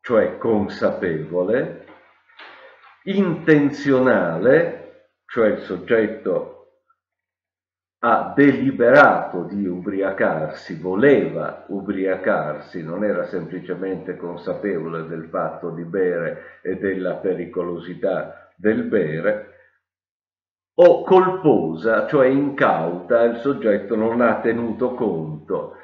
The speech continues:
che l'assunzione di sostanze alcoliche non è da lui ben tollerata. Identico meccanismo stabilito per l'ubriachezza è stabilito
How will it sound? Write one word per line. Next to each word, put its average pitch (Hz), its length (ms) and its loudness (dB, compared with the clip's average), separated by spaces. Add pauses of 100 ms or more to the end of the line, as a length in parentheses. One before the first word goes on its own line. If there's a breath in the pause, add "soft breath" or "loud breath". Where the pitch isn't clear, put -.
(260 loud breath)
che 107 280 0
l'assunzione 101 1200 0 (280 loud breath)
di 110 680 -4
sostanze 117 680 0
alcoliche 82 1160 -2
non 127 300 2
è 110 160 6
da 104 140 2
lui 98 240 -2
ben 90 400 -6
tollerata. 87 1000 -4 (300)
Identico 127 1040 0
meccanismo 110 1080 -4 (1300)
stabilito 95 800 -4
per 95 180 -2
l'ubriachezza 98 1300 -4
è 110 360 -2
stabilito 90 1000 -4